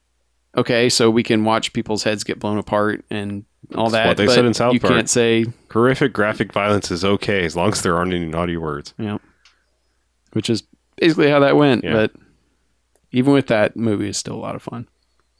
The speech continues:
Speaker 2: Right.
Speaker 1: I would watch that again, too.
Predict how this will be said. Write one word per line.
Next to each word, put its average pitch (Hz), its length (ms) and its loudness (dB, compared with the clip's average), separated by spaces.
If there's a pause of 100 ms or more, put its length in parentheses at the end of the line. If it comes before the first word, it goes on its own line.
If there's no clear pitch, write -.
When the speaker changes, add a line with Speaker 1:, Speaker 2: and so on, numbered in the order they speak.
(120)
Speaker 2:
Right. 76 280 -4 (1300)
Speaker 1:
I 107 160 -4
would 107 140 -2
watch 101 280 -2
that 92 140 -6
again, 95 300 -12
too. 98 320 -14